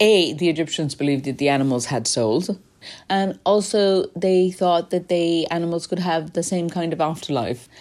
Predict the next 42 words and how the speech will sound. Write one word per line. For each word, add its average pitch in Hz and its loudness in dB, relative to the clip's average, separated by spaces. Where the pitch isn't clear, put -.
or 143 2
a 165 2
certain 151 0
kind 143 0
of 131 -4
afterlife, 123 -2
because 131 -6
if 135 -8
they 135 -2
were 120 0
a 113 -4
pet, - -2
then 160 0
they 151 2
would 151 -2
be 147 -4
reunited 147 -2
with 135 -6
their 135 2
owner 135 0
and 135 -2
they'd 131 -2
all 131 2
hang 147 0
out 135 0
and 143 -4
do 135 0
whatever 131 0
they 131 -2
did 123 -6
in 127 -4
life. 135 -2
If 147 -4
they 170 -2
were 156 0
food, 202 -2
they 185 0
would 175 -4
continue 214 2
to 151 -4
be 131 -2
food. 135 -2